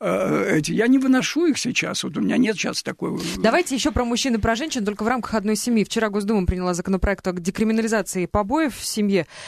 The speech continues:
Speaker 2: В обществе есть и сторонники, и противники. И споры это все эти продолжаются, у каждого есть какие-то там свои аргументы.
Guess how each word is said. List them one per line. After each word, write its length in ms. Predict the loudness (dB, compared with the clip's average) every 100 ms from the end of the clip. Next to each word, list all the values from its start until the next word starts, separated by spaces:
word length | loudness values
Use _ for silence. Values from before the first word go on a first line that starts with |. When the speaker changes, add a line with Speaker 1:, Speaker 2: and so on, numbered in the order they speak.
| -8
Speaker 2:
В 100 | -2
обществе 400 | 0 0 0 0
есть 220 | 0 -2
и 200 | -4 0 2
сторонники, 580 | 2 2 0 -2 0
и 80 | 0
противники. 640 | 2 0 -2 -6 -6 -6 -8
И 40 |
споры 320 | -2 0 0 0
это 120 | -4 -4
все 180 | -4
эти 100 | -2
продолжаются, 500 | -2 0 0 0 -2
у 60 | -2
каждого 260 | -2 -2 -4
есть 220 | -4 -2
какие-то 320 | -6 -6 -6
там 160 | -4 -2
свои 260 | 0 2
аргументы. 480 | 0 0 0 0 -2